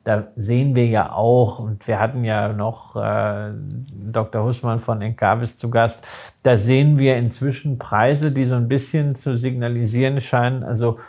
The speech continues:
ähm, Strom braucht man in Zukunft jetzt nicht mehr so viel, äh, und Grün schon gar nicht. Und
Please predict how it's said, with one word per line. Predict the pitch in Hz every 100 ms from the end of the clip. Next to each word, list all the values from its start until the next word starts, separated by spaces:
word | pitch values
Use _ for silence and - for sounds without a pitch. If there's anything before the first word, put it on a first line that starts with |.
| - -
ähm, | 123 120 120 - 127
Strom | - - 131 147 202 196
braucht | 131 131 156 -
man | 151 135
in | 135
Zukunft | - 160 151 139 123
jetzt | 131 127
nicht | 160 190
mehr | 160 117
so | 120 117
viel, | - 135 127 151 175 175 - 110
äh, | - 127
und | 123 135
Grün | 123 127 135 127
schon | 123 117
gar | 107 98 104
nicht. | 90 - - _
Und | - 107 110